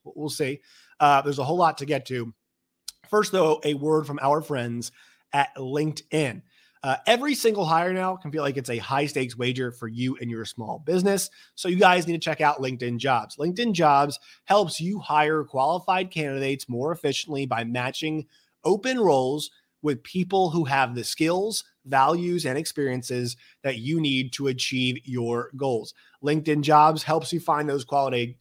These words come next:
qualified candidates that you wanna talk to faster and for free. Post your job for free at linkedin dot com slash locked on college.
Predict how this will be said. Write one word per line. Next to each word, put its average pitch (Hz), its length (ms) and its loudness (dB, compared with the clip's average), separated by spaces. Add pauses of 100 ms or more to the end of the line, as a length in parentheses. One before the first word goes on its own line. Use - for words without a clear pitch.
qualified 131 540 -2
candidates 139 500 -2 (220)
that 147 120 -2
you 170 120 2
wanna 165 160 2
talk 139 300 -2
to 127 120 -8
faster 131 460 -2
and 120 220 -10
for 110 120 -14
free. 180 380 0 (200)
Post 269 300 4
your 143 80 4
job 120 380 0
for 127 100 -6
free 117 380 -2 (240)
at 147 180 4
linkedin 156 500 2
dot 135 240 4
com 135 280 2
slash 120 440 0 (120)
locked 139 320 4
on 117 200 -2
college. 175 400 2